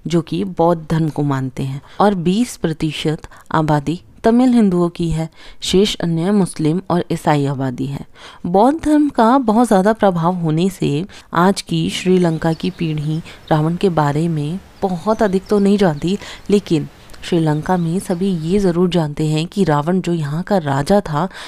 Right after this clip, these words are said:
वो भारत से सीता माता का अपहरण करके श्रीलंका लाया था।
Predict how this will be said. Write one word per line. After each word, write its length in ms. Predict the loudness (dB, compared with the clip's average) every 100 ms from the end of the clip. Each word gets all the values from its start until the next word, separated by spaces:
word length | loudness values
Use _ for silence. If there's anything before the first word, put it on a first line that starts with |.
| -8 0
वो 120 | 0
भारत 500 | 2 0 2 0 -2 -8 -4
से 220 | -2 -2
सीता 440 | -6 -12 -4 -2
माता 340 | 0 -2 -4 -4
का 200 | -4 -6 -2
अपहरण 520 | -2 -2 -2 0 0 -2
करके 380 | -6 -6 -8 -8 -12 -20 -6
श्रीलंका 520 | -2 -2 -2 0 0
लाया 320 | 0 -2 -4
था। 260 | -4 -6